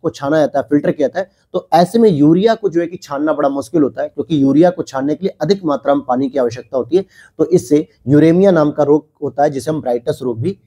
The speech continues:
कहते हैं। और अगर आपके रक्त ग्लूकोज स्तर सामान्यतः व्यक्त किया जाता है किस तरीके से,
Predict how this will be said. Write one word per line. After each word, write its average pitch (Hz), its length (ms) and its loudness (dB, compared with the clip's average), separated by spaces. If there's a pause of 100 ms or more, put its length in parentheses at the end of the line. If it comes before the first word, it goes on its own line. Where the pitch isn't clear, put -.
(180)
कहते 120 280 -2
हैं। 98 220 -8 (260)
और 156 260 0
अगर 180 220 4
आपके 170 280 2
रक्त 151 340 -2
ग्लूकोज 147 500 -2 (120)
स्तर 139 280 -4
सामान्यतः 151 580 0
व्यक्त 151 360 0
किया 147 180 4
जाता 151 140 -2
है 147 120 -2
किस 160 180 -2
तरीके 143 280 -2
से, 170 200 -14